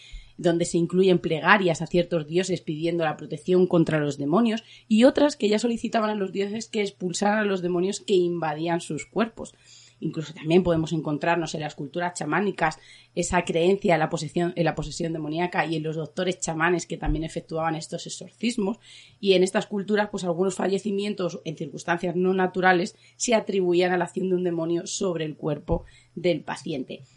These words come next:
Hay que decir que el demonio es la figura principal por el que, pues, en la que recae la idea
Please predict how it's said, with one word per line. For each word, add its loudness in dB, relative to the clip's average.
Hay 2
que 0
decir -2
que 0
el -2
demonio 0
es -2
la -4
figura -2
principal -2
por 2
el -6
que, -8
pues, -14
en -6
la -6
que -2
recae 4
la 4
idea 2